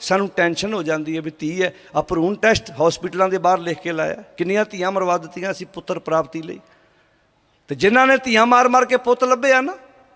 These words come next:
ਗੁੱਸਾ ਨਾ ਮਨਾਇਓ, ਮੈਂ ਲਾਈਵ ਕਰ ਰਿਹਾ, ਤੁਸੀਂ ਘਰਾਂ 'ਚ ਬੈਠੇ ਸੁਣ ਰਹੇ ਹੋ। ਮੁੜ ਕੇ ਉਹ ਪੁੱਤ ਉਹਨਾਂ ਨੂੰ ਤੰਗ ਵੀ ਕਰਦੇ। ਬਾਅਦ ਵਿੱਚ ਉਹ ਧੀ ਚੇਤੇ ਆਉਂਦੀ ਜਿਹੜੀ ਗਰਭ 'ਚ ਮਰਵਾਈ ਹੁੰਦੀ ਹੈ, ਉਹ ਚੇਤੇ ਆਉਂਦੀ। ਸਰਿੰਜਾਂ ਵਿੱਚੇ ਹੀ ਨਾੜਾਂ 'ਤੇ ਰਹਿ ਜਾਂਦੀਆਂ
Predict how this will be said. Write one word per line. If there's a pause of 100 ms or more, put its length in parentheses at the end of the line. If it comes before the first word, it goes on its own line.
(140)
ਗੁੱਸਾ
ਨਾ
ਮਨਾਇਓ,
ਮੈਂ
ਲਾਈਵ
ਕਰ
ਰਿਹਾ,
ਤੁਸੀਂ
ਘਰਾਂ
'ਚ
ਬੈਠੇ
ਸੁਣ
ਰਹੇ
ਹੋ। (560)
ਮੁੜ
ਕੇ
ਉਹ
ਪੁੱਤ
ਉਹਨਾਂ
ਨੂੰ
ਤੰਗ
ਵੀ
ਕਰਦੇ।
ਬਾਅਦ
ਵਿੱਚ (200)
ਉਹ
ਧੀ
ਚੇਤੇ
ਆਉਂਦੀ
ਜਿਹੜੀ
ਗਰਭ
'ਚ
ਮਰਵਾਈ
ਹੁੰਦੀ
ਹੈ, (1300)
ਉਹ
ਚੇਤੇ
ਆਉਂਦੀ। (1000)
ਸਰਿੰਜਾਂ (680)
ਵਿੱਚੇ
ਹੀ
ਨਾੜਾਂ
'ਤੇ
ਰਹਿ
ਜਾਂਦੀਆਂ